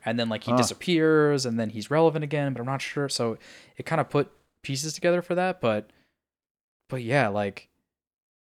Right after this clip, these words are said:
Speaker 1: that clear lie about what happened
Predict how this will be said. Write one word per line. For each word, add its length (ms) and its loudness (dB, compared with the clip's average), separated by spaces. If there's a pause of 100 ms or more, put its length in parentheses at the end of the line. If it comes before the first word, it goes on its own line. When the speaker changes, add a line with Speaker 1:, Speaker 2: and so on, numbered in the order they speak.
(120)
Speaker 1:
that 460 -2
clear 600 -2
lie 400 0
about 300 0
what 220 -6
happened 540 -4